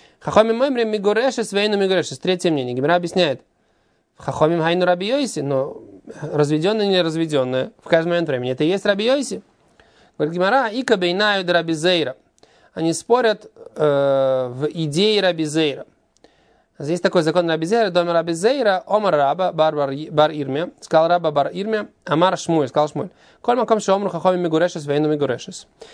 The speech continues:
Везде, где мудрецы говорят, что она была разведённая и не разведённая, баала хаяв бимизанутеа. Её муж обязан её содержать.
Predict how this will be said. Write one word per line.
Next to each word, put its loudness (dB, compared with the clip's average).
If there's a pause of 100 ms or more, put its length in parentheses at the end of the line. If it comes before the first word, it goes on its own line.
(200)
Везде, 2
где -4
мудрецы -2
говорят, 2
что -4
она 0
была 0
разведённая 0
и -6
не 0
разведённая, -2
баала 4
хаяв 0
бимизанутеа. -4 (560)
Её 2
муж -2
обязан 2
её -4
содержать. -4